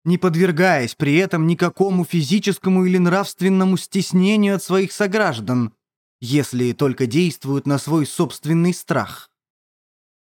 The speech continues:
Это последнее условие необходимо. Никто не станет утверждать,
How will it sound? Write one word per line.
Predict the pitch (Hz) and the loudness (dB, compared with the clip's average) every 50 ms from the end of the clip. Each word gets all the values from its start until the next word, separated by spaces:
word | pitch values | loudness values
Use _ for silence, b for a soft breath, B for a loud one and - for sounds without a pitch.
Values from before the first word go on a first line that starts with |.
| _ - | _ -4
Это | 190 254 254 - 233 214 | -4 -4 -2 -2 -4 -2
последнее | - - 196 175 - - 175 160 202 247 202 175 180 170 160 | 0 0 0 0 0 0 0 0 0 0 0 0 0 2 2
условие | 151 139 - 160 165 220 247 196 214 214 196 | 0 -2 -2 0 0 0 0 2 2 2 2
необходимо. | 196 202 196 190 196 - 196 185 160 160 208 220 165 117 98 78 62 - - _ _ _ _ _ _ _ | 2 2 0 -2 -2 -2 -2 -2 0 0 0 0 0 0 -2 -4 -8 -14 -18 _ _ _ _ _ _ _
Никто | 202 247 262 - - - 277 254 | 0 0 0 0 -2 0 0 2
не | 185 147 127 | 2 2 0
станет | - - 170 160 156 143 131 117 | 0 -2 0 0 0 0 -2 -2
утверждать, | 135 - 127 139 131 113 104 110 135 170 165 151 - - | -4 -4 -4 -4 -4 -4 -4 -2 0 0 0 0 -4 -10